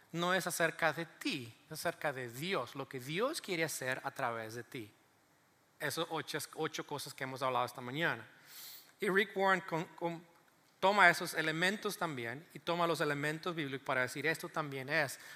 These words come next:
lo que Dios quiere hacer en tu vida". E incluye los términos prácticos. Mira lo que dice. "Dios es tu punto de partida, tu creador". Existes tan solo porque Él desea que existas.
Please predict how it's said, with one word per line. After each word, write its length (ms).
lo 120
que 120
Dios 300
quiere 220
hacer 340
en 240
tu 160
vida". 420
E 80
incluye 340
los 180
términos 440
prácticos. 720
Mira 180
lo 140
que 80
dice. 320
"Dios 680
es 280
tu 100
punto 420
de 120
partida, 600
tu 120
creador". 480
Existes 520
tan 160
solo 300
porque 340
Él 80
desea 340
que 100
existas. 760